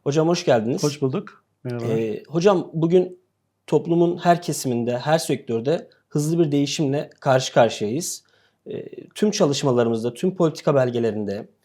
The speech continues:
Speaker 1: tüm toplantılarda, e, bir araya geldiğimiz her sektörde, her alanda toplumsal değişimin çok hızlı olduğunu,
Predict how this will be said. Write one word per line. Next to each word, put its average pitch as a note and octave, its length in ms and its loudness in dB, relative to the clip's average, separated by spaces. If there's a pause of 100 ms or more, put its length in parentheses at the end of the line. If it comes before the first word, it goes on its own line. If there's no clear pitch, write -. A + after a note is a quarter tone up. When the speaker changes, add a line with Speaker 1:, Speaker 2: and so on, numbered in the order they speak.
(200)
Speaker 1:
tüm G3 160 2
toplantılarda, A#2 1000 0 (260)
e, G2+ 80 -6 (420)
bir C3+ 260 2
araya F3+ 220 4
geldiğimiz F3 500 2
her F3+ 120 4
sektörde, A#2 480 -4
her D3+ 180 0
alanda C3 560 -2 (400)
toplumsal E3+ 520 2
değişimin D#3+ 340 0
çok E3+ 260 -2
hızlı C3 260 2
olduğunu, G#2+ 520 0